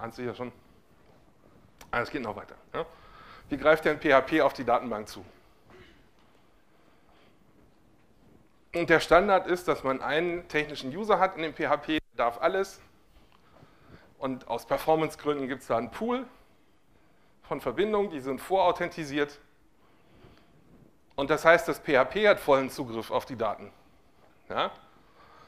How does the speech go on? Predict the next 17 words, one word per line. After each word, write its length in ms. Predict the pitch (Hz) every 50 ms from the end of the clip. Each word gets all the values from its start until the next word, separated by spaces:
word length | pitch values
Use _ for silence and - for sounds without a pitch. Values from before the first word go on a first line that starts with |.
| - -
Und 180 | - 113 107
daraus 300 | 123 156 185 196 143 -
folgt, 460 | - - 123 120 127 190 - - - - - - - _ _ _ _ _ _ _ _ _ - - - - - - - - _ _ _ _ -
das 160 | 143 143 139
P 60 | - - _ _
H 80 | 131 123
P 160 | - 131 127
könnte 300 | - 175 180 175 208 190
auch 100 | 247 -
als 220 | 269 220 - 151
Root 180 | 160 160 147 -
laufen 280 | 135 123 127 - 135
und 80 | 127 127
es 100 | 123 -
wäre 100 | - 117
genauso 320 | 117 131 120 117 113 117
schlimm. 300 | 113 - 123 120 110 104